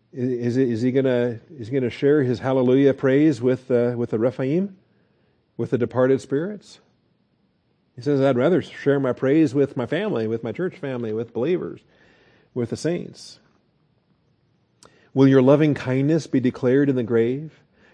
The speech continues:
your faithfulness in Abaddon," or by Abaddon, okay? I think it'd be, be better translated by.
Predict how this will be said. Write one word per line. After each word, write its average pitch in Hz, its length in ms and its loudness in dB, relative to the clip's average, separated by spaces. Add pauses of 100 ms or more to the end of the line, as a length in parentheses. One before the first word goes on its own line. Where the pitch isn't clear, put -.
your 123 140 2
faithfulness 135 920 0
in 117 120 -4
Abaddon," 120 580 -4 (140)
or 117 120 -10
by 113 260 -4
Abaddon, 117 560 -6 (240)
okay? 117 340 -8 (920)
I 104 60 -12
think 107 200 -8
it'd 101 440 -8
be, 117 80 -4
be 110 180 -6
better 107 280 -4
translated 104 840 -8
by. 110 500 -6